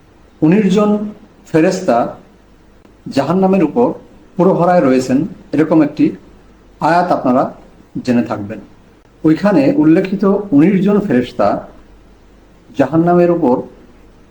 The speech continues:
প্রহরায় রয়েছে, যেটার ব্যাখ্যা আলেম ওলামারা করে থাকেন। ওই বিষয়টা এই বিসমিল্লাহির রহমানির রহিমের মধ্যেই রয়েছে। বিসমিল্লাহির রহমানির রহিম লিখতে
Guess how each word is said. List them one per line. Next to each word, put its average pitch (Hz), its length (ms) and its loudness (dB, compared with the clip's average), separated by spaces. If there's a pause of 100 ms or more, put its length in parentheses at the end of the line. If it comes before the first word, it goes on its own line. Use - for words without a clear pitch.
(340)
প্রহরায় 202 500 2
রয়েছে, 143 300 0 (260)
যেটার 135 300 0
ব্যাখ্যা 139 320 -2 (200)
আলেম 127 200 2 (100)
ওলামারা 117 360 0 (340)
করে 135 220 0
থাকেন। 123 260 -4 (1300)
ওই 214 160 2 (120)
বিষয়টা 147 360 0 (140)
এই 110 80 -2 (100)
বিসমিল্লাহির 156 680 0
রহমানির 131 440 0
রহিমের 123 360 2
মধ্যেই 117 320 0 (1300)
রয়েছে। 131 460 -2 (1500)
বিসমিল্লাহির 196 720 0
রহমানির 185 540 0
রহিম 127 220 0 (140)
লিখতে 139 300 -2